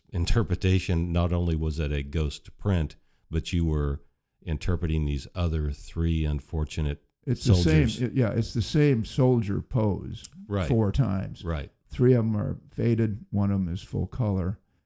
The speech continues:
Speaker 2: Uh, you
Speaker 1: And,
Speaker 2: can
Speaker 1: and
Speaker 2: only
Speaker 1: that was just a, a technical aspect of making monotypes
Speaker 2: Yeah.
Speaker 1: without re-inking.
Speaker 2: The,
Speaker 1: So
Speaker 2: the
Speaker 1: you got
Speaker 2: printer had to, had to reprint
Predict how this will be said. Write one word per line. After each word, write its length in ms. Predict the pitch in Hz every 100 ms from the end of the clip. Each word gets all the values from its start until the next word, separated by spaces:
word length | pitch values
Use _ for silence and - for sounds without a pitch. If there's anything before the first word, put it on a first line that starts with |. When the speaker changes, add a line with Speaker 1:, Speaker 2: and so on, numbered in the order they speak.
| _ _ _ -
Speaker 2:
Uh, 160 | 110 104
you 80 | 107
Speaker 1:
And, 80 |
Speaker 2:
can 80 | 123
Speaker 1:
and 80 | 131
Speaker 2:
only 160 | 101 104
Speaker 1:
that 120 | 113
was 100 | 101
just 240 | 101 -
a, 100 | 90 82
a 120 | 98
technical 520 | - - 90 104 95 85
aspect 540 | 85 90 - 76 -
of 180 | 78 73
making 380 | 73 71 73 71
monotypes 720 | 76 82 80 - 69 71 -
Speaker 2:
Yeah. 300 | 113 104 80
Speaker 1:
without 360 | 78 76 71
re-inking. 520 | 76 78 76 90 113 -
Speaker 2:
The, 60 |
Speaker 1:
So 100 | -
Speaker 2:
the 80 | 127
Speaker 1:
you 60 | 139
got 40 |
Speaker 2:
printer 380 | 196 202 131 120
had 320 | 131 110 107
to, 280 | 123 107 -
had 240 | 131 120 110
to 100 | 98
reprint 680 | 107 120 117 - 117 101